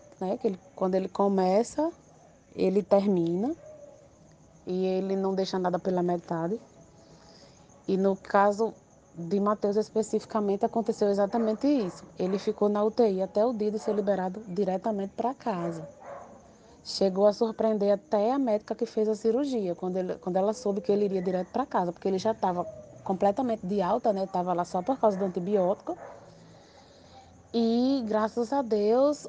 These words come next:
o, o desejo do coração foi cumprido, né? Que ele, ele conseguiu ficar lá, sendo cuidado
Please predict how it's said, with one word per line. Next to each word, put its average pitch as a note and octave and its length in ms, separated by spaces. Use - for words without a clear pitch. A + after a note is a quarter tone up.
o, G3+ 320
o G3+ 40
desejo G#3+ 400
do G#3 80
coração A3 520
foi A#3 180
cumprido, G3+ 580
né? F#3 220
Que A3 100
ele, G3 220
ele F#3 180
conseguiu G3+ 420
ficar A3 320
lá, G#3+ 320
sendo G3 280
cuidado F#3+ 580